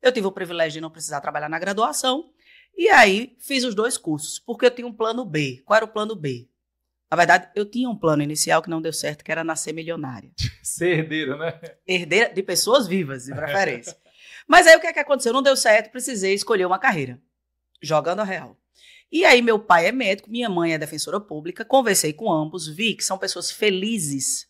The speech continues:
Speaker 1: no que fazem, no trabalho, no que desempenham, e não tem como você desempenhar bem um trabalho que você não ama. Então,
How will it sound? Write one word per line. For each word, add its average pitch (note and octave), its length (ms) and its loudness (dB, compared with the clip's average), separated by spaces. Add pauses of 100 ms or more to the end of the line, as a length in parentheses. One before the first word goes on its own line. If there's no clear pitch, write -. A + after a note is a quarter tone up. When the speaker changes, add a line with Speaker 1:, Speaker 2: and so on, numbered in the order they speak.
Speaker 1:
no D#3+ 140 -4
que D#3 100 -14
fazem, C3+ 400 -4
no D#3 80 -12
trabalho, A#2+ 440 -12
no C3+ 80 -20
que - 120 -20
desempenham, C3 500 -12 (320)
e E3+ 60 -6
não G#3 80 0
tem A#3+ 160 4
como A#3 140 -12
você G3+ 240 -4
desempenhar E3+ 520 0
bem E3+ 560 0
um F#3+ 80 -10
trabalho E3 380 2
que - 60 -20
você E3+ 180 -10
não E3+ 180 -8
ama. A#2+ 200 -12 (560)
Então, C#4 340 8